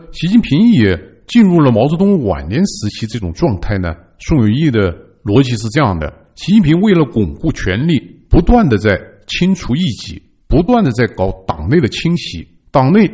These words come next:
有没有沉默的抵抗呢？有。但有没有人敢搞军事政变呢？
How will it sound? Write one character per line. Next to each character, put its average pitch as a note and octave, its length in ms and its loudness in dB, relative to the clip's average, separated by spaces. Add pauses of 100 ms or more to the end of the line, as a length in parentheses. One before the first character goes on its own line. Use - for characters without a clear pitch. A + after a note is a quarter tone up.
(160)
有 A#2 300 6
没 E3 160 2
有 E3+ 140 2
沉 - 240 -6
默 A3+ 220 2
的 C#3 100 2
抵 F2+ 180 -8
抗 C3 220 -4
呢？ G#2 160 -4 (280)
有。 G#2 140 2 (380)
但 E3+ 180 4 (300)
有 C#3 260 6
没 F#3+ 160 4
有 D4 100 6
人 D#3+ 240 6
敢 E3+ 280 0
搞 F#2+ 160 0
军 A3+ 240 2
事 F#3 160 -2
政 A3 220 0
变 A#3 200 4
呢？ D#3 160 2